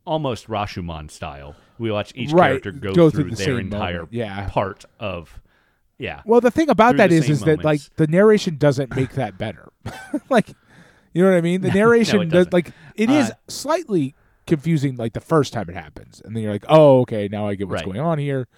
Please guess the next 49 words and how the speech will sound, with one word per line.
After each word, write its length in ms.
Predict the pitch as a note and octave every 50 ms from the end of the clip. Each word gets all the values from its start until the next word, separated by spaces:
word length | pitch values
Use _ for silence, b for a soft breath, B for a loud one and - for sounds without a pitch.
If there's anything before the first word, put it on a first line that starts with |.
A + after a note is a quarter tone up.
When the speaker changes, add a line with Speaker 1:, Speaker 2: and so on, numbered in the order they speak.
| b b b b b b b b -
Speaker 2:
We're 100 | A2+ G2+
fine." 560 | - F3+ F3+ F3 D#3 C3+ A#2 G#2 G2+ F#2+ F#2+ _ _ _ _ _ _ _ _
Speaker 1:
Yeah, 160 | F#3+ C3 C3
Speaker 2:
Uh, 240 | B2+ B2 B2 A#2 A#2 -
Speaker 1:
exactly. 420 | C3 G2+ - G2 D#2+ - - - -
Speaker 2:
and 100 | - E3
especially 340 | F3 F3+ - B3 A#3+ - C4+
when 160 | A3 G#3+ F#3 E3+
you, 120 | D#3+ D3+
Speaker 1:
Yeah. 80 | G2 -
Speaker 2:
when 140 | - D3 D3 D3
you, 120 | D3 - -
especially 320 | C#3+ - - A3 G#3 A3+
as 80 | F#3+ C#3
they 100 | C#3+ A#2+
layer 340 | A2+ G#2+ A#2 A#2 A#2 A#2 A2+
it 60 | A2+
on, 180 | A2+ A2+ B2 C3+
probably 380 | - - C#4 C#4+ C#4+ A3 F3 b b b b b b b _
to 80 | - F#3
a 40 |
certain 200 | E3+ - G#3+ F#3+
extent, 220 | F#3+ D#3 F3+ F3 D3+
like, 120 | D3+ D3+ C#3
that's 220 | D#3+ D3 - -
told 280 | - E3 A3+ C4 C4 G3+
in 60 | F3+
the 60 | D#3+
right 200 | C#3 C3+ B2+ A2+
order. 320 | G#2+ G#2+ G#2+ B2+ C3 D#3 E3
It's 120 | D3 - -
not 100 | F3 F3+
like 120 | E3 C#3+
it's 100 | B2+ -
in 60 | C#3 B2+
the 60 | A#2+
wrong 260 | A#2 A2 G#2+ G#2 G2
order, 180 | A2 A#2+ C3 B2+
but, 180 | A2+ C3 B2+ A#2+
like, 200 | A2 G#2+ G#2+ b b b b b b b b b b _
certain 440 | - - - - B3+ C#4 A3+ G#3
scenes 320 | F3 - - F#3 F3 D#3 C3+
are 80 | C3+
easier 300 | A2+ B2 C3+ B2 A2+ B2
to 60 | G2+ G2+
pick 260 | - - A#2 - -
out 260 | B2 A#2 A2+ A2 -
because, 680 | - A2 G2+ - - - A2+ G#2+ G2+ G2 F#2+ F2+ - - -
um, 380 | - F#2+ F#2 F2+ F2 F2 E2+